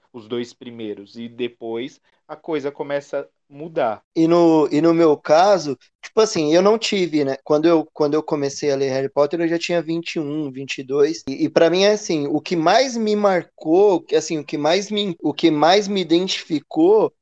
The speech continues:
Speaker 2: é que era uma fase em que eu tava realmente vi-, experimentando uma experiência de, experimentando uma
Speaker 1: <laughs>
Speaker 2: experiência boa, né? <laughs> Eu, eu estava vivenciando uma experiência de amizade.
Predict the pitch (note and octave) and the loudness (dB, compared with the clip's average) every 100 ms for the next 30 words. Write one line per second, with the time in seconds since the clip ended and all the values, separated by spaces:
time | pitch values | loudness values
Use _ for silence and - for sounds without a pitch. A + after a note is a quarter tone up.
0 | _ _ - D3 - E3 D#3+ - E3 F#3+ | _ _ -2 -2 0 -2 -2 0 2 4
1 | F#3 E3+ - E3+ F#3 G3 F#3 F#3+ - F3 | 4 2 4 2 2 -2 -2 -2 2 2
2 | E3+ F3 E3+ F#3 F3 F3+ G3+ G3 E3+ _ | 4 2 2 2 2 -2 -6 -10 -14 _
3 | - - F3+ F3 E3 - E3 F#3 G3 F#3 | -14 -2 0 0 -2 2 2 2 2 2
4 | F3+ - E3+ E3+ F3+ E3+ F3 C#3+ - - | 0 0 0 2 -2 0 0 0 -4 -10
5 | - C#3+ C#3 C#3+ C#3 C3+ D3+ C3 C3 D#3 | -4 -2 0 0 -2 -6 -4 -4 -2 -2
6 | C#3+ C3 C3 C3+ - _ _ _ - G#3+ | -2 -2 -4 -8 -12 _ _ _ -2 -2
7 | - - _ _ _ D3+ D3+ D#3 D#3+ D#3+ | -2 -10 _ _ _ 0 2 4 2 4
8 | E3+ D#3+ D#3 C#3+ A#3+ F#3+ G3 F#3+ - F#3 | 4 4 2 0 -4 2 2 2 0 2
9 | D3+ E3 G#3 G#3 A3 B3+ _ _ E3+ E3+ | 6 6 6 4 2 0 _ _ 0 2
10 | E3+ - F#3 D#3+ E3+ F#3+ - F#3 F3+ F3+ | 2 0 2 2 2 0 0 2 2 0
11 | F3+ D3+ C#3 B2+ - | 0 2 4 2 -2